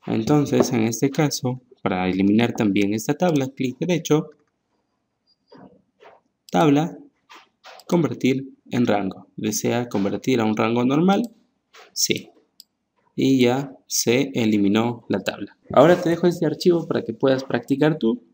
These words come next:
y aprender. Nuestro objetivo es que tú puedas aprender, como siempre aquí en tu canal, ofreciéndote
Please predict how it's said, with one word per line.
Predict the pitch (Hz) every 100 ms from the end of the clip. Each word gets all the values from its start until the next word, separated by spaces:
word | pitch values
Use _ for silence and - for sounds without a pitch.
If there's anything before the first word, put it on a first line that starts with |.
| _ - _
y | 139 143 160 - -
aprender. | 113 110 107 101 110 113 101 - - _ -
Nuestro | 101 - 107
objetivo | 107 110 151 143
es | 131
que | 120
tú | 95 98
puedas | 110 110 139
aprender, | 139 160 196 208 208 _ _ _
como | - 147 120
siempre | - 135 120
aquí | 107 110 127 127 113
en | 104 95 101
tu | 135
canal, | 123 110 127 185 -
ofreciéndote | - 98 - 131 123 120 120 123